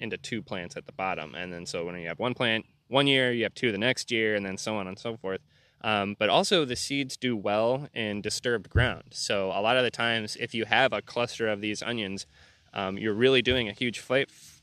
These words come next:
uh, favor by pulling out some of these, reducing the stress on its, you know, its own family.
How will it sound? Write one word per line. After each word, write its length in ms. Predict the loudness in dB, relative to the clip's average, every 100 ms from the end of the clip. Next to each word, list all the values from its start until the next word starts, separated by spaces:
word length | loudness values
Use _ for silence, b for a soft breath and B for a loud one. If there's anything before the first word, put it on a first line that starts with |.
| 0
uh, 260 | 2 2
favor 440 | 2 4 4 4 2
by 360 | 2 4 2 -2 -4
pulling 360 | 0 2 0 2
out 360 | 2 4 2
some 200 | -2 -2
of 100 | -2
these, 360 | -4 -4 -6 -8
reducing 480 | -6 -2 -2 0 -2
the 80 | -2
stress 440 | -2 2 2 2
on 180 | -4 -4
its, 380 | -6 -6 -8 -8 -6
you 80 |
know, 260 | -4 -4 -6
its 140 | -4 0
own 180 | 0 2
family. 560 | 2 2 0 -4 -6